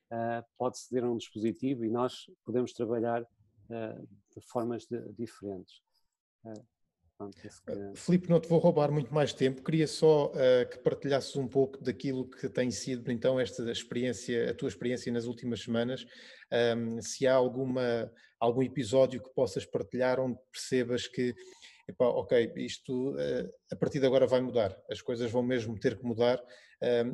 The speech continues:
Speaker 2: infelizmente por razões, pronto, todos nós conhecemos, mas, eh, se houve já algum momento em que tu disseste, "Epá, isto agora é um caminho sem retorno, vamos ter mesmo que ir por aqui", independentemente do que venha a acontecer a seguir, voltando tudo ao
Speaker 1: Não.
Speaker 2: normal como estava,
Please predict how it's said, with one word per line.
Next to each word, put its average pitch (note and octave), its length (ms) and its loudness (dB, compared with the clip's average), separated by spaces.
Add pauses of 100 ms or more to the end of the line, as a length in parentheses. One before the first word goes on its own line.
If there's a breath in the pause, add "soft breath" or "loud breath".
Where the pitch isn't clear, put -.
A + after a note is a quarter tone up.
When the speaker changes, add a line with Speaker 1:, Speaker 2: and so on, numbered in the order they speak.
Speaker 2:
infelizmente D3 720 2
por B2 140 0 (360)
razões, A#2 680 0 (100)
pronto, C#3 280 -2
todos G#2+ 200 -12
nós A#2 280 -2
conhecemos, C3+ 580 -2 (420 loud breath)
mas, B2+ 320 -2 (120)
eh, C#3 200 -4
se - 240 -2
houve C3+ 140 4
já D3+ 140 6
algum D3 240 6
momento D3+ 260 2
em D3 40 -2
que B2+ 60 -6
tu D#3 60 0
disseste, B2+ 440 2
"Epá, A#2 380 0
isto - 140 -6
agora C3+ 200 4
é - 20 0
um B2+ 60 -2
caminho C3 280 -4
sem B2 180 -2
retorno, B2 400 0
vamos A#2 200 -4
ter - 100 -6
mesmo A2 280 -4
que - 100 -8
ir - 80 -12
por A#2 140 -10
aqui", A2+ 300 -10 (220 soft breath)
independentemente D#3 560 4
do C#3+ 80 0
que A#2 60 -6
venha C3 160 0
a - 20 2
acontecer B2+ 340 -2
a A#2+ 60 -2
seguir, B2 340 -8 (640 soft breath)
voltando D3 460 6
tudo E3 160 8
ao D3+ 60 6
Speaker 1:
Não. D3+ 80 4
Speaker 2:
normal C#3+ 320 4
como C#3 160 2
estava, D3+ 520 2